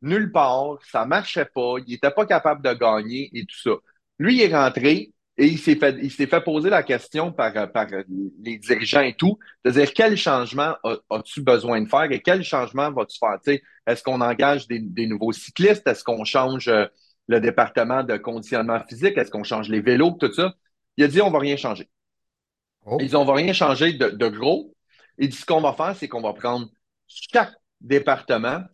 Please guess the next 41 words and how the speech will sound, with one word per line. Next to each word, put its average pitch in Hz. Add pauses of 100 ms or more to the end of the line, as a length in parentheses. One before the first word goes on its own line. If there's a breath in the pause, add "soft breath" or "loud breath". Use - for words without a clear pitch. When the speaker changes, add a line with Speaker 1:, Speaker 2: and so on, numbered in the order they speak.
(160)
Speaker 1:
puis 131
on 123
va 135
l'augmenter 120
d'un 123
pour -
cent. » - (1040)
Speaker 2:
Hmm. 98 (160)
Speaker 1:
Puis, 131
tu -
sais, 185
des 120
affaires 147
comme 143 (540)
on 123
va, 139
on 123
va 127
engager 131
un 123
spécialiste 131
du 110
sommeil 117 (100)
pour 107
s'assurer 120
que 120
les 113
gars, 120 (360)
ils 113
dorment 117
bien, 113
ils 104
ont 113
des 113
bons 117
matelas, 117
ils 120
ont 110
des 110
bons 110
oreillers. 104